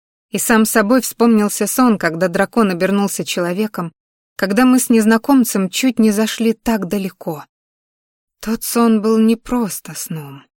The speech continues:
проговорила я, заглядывая в потемневшие глаза собеседника.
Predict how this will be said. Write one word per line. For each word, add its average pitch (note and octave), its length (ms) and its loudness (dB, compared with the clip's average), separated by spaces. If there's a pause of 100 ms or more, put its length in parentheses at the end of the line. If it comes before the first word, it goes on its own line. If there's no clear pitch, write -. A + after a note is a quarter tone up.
(440)
проговорила F3 560 -2
я, F#3 220 -2
заглядывая F3 600 -2
в - 80 -10
потемневшие F#3+ 680 -4
глаза F3 360 -4
собеседника. D#3+ 840 -8